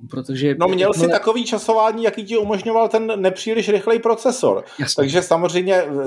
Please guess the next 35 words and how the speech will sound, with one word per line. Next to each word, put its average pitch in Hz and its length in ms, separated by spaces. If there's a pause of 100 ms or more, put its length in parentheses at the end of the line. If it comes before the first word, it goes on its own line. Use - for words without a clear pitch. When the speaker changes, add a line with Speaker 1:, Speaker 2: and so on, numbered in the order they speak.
(180)
Speaker 2:
nej-, 151 340 (260)
první, 175 380
že 170 80
jo, 185 80
co 185 140
člověka 170 380
napadlo, 170 420
bylo, 139 260
že 151 140
prostě 156 340
teda 156 200
si 147 180
tam 156 160
udělal 156 240
nějaký 151 300
cyklus, 160 500
jak 135 160
dlouho 151 260
máš 147 200
čekat 147 320
mezi 143 160
těma 147 220
kmitama. 123 460 (440)
Pak 156 140
si 185 140
zjistil, 180 380
že 175 140
čím 170 240
prostě, 175 360
protože 151 440
t-, 156 140 (220)
eh, 131 60
tam 135 160
máš 139 180
tu 151 120